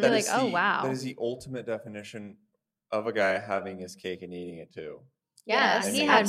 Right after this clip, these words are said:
Speaker 2: many
Speaker 3: absolutely.
Speaker 2: cakes and ate them all.
Speaker 3: Yes.
Speaker 1: Ul-, ultimate.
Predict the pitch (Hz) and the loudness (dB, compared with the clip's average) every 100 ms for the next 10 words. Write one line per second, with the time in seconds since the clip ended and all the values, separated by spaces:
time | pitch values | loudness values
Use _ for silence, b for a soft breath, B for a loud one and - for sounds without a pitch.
0 | 196 220 285 220 180 190 185 - 190 185 | 4 6 6 4 4 2 2 -2 -2 0
1 | 220 196 175 - 240 175 196 202 202 - | -2 -2 -4 0 2 2 -2 -2 -2 -2
2 | - - 135 127 - 113 90 82 | -4 -2 0 0 0 -2 -4 0